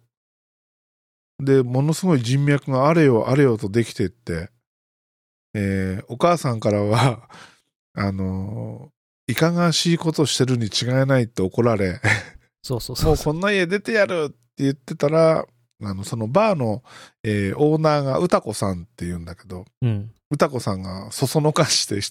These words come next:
Speaker 1: 人暮らしさせちゃうっていうね。
Speaker 2: そうそう。初めから歌子さんがこれ悪いんですよね。
Speaker 1: うん。
Speaker 2: バーテンダーにさせたのも歌子さんですし。
Speaker 1: あのシーン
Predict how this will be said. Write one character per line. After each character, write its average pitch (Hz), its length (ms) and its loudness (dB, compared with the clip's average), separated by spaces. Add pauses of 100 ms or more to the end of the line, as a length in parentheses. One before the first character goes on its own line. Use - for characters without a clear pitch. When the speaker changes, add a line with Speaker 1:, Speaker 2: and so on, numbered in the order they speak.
Speaker 1:
人 - 20 0
暮 165 160 0
ら 135 100 4
し - 60 -6
さ - 120 -10
せ 95 140 -6
ち - 100 -14
ゃ 107 60 2
う 104 40 4
っ 104 40 -4
て - 180 -4
い - 80 4
う - 40 6
ね。 131 40 2
Speaker 2:
そ 135 160 0
う 131 40 2
そ - 60 -4
う。 - 60 -16 (920)
初 160 180 2
め 247 100 2
か - 80 2
ら 220 80 6
歌 208 180 4
子 135 60 -2
さ 120 140 0
ん 107 40 -2
が 98 80 -4
こ 104 100 0
れ 104 60 4
悪 107 160 4
い 104 40 -2
ん 90 60 -8
で - 60 -18
す - 100 -10
よ - 80 -6
ね。 139 220 -6 (340)
Speaker 1:
う 139 60 -2
ん。 110 300 -2 (280)
Speaker 2:
バ 143 580 4
ー - 20 2
テ - 180 0
ン 117 180 0
ダ 107 120 2
ー - 20 2
に 104 100 -4
さ - 140 -6
せ - 100 -8
た - 80 -8
の 98 120 -8
も 107 180 -12 (180)
歌 117 160 -2
子 - 100 -6
さ 104 120 -6
ん 101 60 -8
で 110 60 -10
す - 120 -10
し。 - 140 -14 (500)
Speaker 1:
あ 160 160 2
の 196 520 -2
シ 175 340 4
ー 117 60 0
ン 110 40 -2